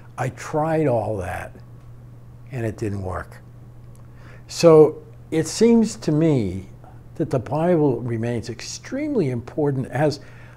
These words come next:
a resource, as at least one resource with which to either recreate a sense of purpose with some of the errors that went with the old biblical understanding done for.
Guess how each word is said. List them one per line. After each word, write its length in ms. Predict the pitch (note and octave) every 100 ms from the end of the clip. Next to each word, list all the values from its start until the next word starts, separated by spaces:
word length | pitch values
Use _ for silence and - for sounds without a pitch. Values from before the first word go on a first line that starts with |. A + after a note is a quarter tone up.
| -
a 100 | -
resource, 520 | C3 D3 A3 A3 - B2+
as 220 | A#2 C#3
at 140 | F#3
least 260 | G3 F#3+ -
one 540 | A2 B2 G#3 B3+ F#3+
resource 760 | D3+ G#3+ G#3 - G2 F2+ F2+ - - - -
with 240 | D#3+ D#3
which 300 | E3+ E3 - - - - -
to 140 | - A#2+
either 320 | C#3+ F3+ D#3
recreate 1040 | A#2+ C#3 E3+ E3 - - D3+ C#3+ E3+ G#3+ - - - - - - - - -
a 180 | - -
sense 440 | - - E3+ E3 D3
of 120 | -
purpose 480 | D#3 D3+ G3+ F3+ - - - -
with 200 | D3 D3+
some 360 | D3 - F3 F#3
of 100 | D#3+
the 580 | D#3 C3+ C3+ C3 C3 -
errors 580 | C3 D#3+ D#3+ D#3+ D#3 -
that 180 | C#3+ A#2+
went 400 | C#3+ D3 - D#3
with 160 | C3+
the 140 | C3 A#2+
old 400 | C3+ D#3+ A#3 F3+
biblical 380 | D#3 B2+ - C3+
understanding 640 | B2+ B2+ - B2 A2+ A2
done 220 | G2 G#2
for. 260 | G2+ A#2 C#3